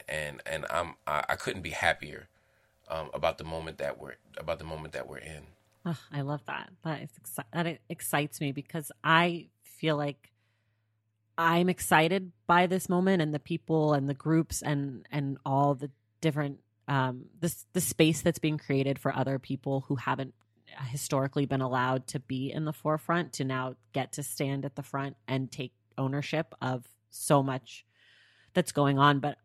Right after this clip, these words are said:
Speaker 2: I also feel like I feel nervous about that because I see the ways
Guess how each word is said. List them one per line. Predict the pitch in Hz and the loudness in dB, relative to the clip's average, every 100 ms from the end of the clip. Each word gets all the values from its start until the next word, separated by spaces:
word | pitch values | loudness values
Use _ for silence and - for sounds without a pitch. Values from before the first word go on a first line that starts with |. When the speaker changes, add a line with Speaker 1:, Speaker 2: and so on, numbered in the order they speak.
| - | 2
Speaker 2:
I | 143 147 | 4 6
also | 143 143 - 143 139 - _ - - - | 6 4 4 4 4 -4 _ -20 -20 -14
feel | - 151 143 | 0 2 4
like | 139 127 _ _ _ - | 2 -2 _ _ _ -4
I | 143 147 | 2 2
feel | - 160 | 2 2
nervous | 151 151 214 208 - | 4 4 6 4 2
about | 143 139 | 0 2
that | 143 143 | 2 2
because | 147 - 151 139 - | -2 -2 -4 -4 0
I | 143 151 | 2 2
see | - - 156 151 | 0 -2 2 4
the | 151 | 4
ways | 143 135 135 135 | 4 4 2 -2